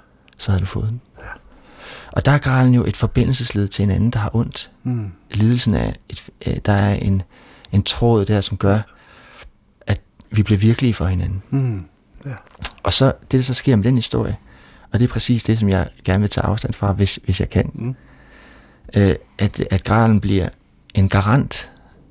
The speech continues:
Speaker 1: at i
Speaker 2: Mm.
Speaker 1: det øjeblik, altså, du f-, ikke alene,
Speaker 2: Mm.
Speaker 1: øh, er den en garant for, øh,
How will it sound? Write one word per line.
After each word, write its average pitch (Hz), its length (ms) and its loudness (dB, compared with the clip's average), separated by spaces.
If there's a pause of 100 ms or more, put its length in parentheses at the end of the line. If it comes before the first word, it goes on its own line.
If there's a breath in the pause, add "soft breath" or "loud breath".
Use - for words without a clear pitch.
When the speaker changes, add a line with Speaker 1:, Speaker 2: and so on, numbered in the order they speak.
Speaker 1:
at 143 120 2
i - 20 -2
Speaker 2:
Mm. 110 60 -2
Speaker 1:
det 117 120 4
øjeblik, 107 400 0 (840)
altså, 101 160 2
du 101 100 0
f-, - 140 -4 (180)
ikke 120 180 2
alene, 110 220 2 (360 loud breath)
Speaker 2:
Mm. - 80 -10 (420 loud breath)
Speaker 1:
øh, - 180 2 (120)
er 101 80 2
den 92 120 4
en 95 100 2
garant 95 320 0
for, - 300 -2
øh, 110 200 -6